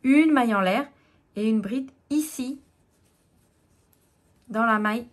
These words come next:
en l'air du début. Et nous avons donc terminé ce rang numéro sept. Nous repartons maintenant pour le rang numéro huit. Nous sommes donc au rang numéro sept.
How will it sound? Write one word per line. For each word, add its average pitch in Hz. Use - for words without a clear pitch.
en 202
l'air 196
du 226
début. 214
Et 240
nous 226
avons 226
donc 233
terminé 233
ce -
rang 226
numéro 285
sept. 233
Nous 226
repartons 208
maintenant 302
pour 247
le 214
rang 233
numéro 233
huit. 294
Nous 269
sommes 254
donc 202
au 190
rang 254
numéro 311
sept. -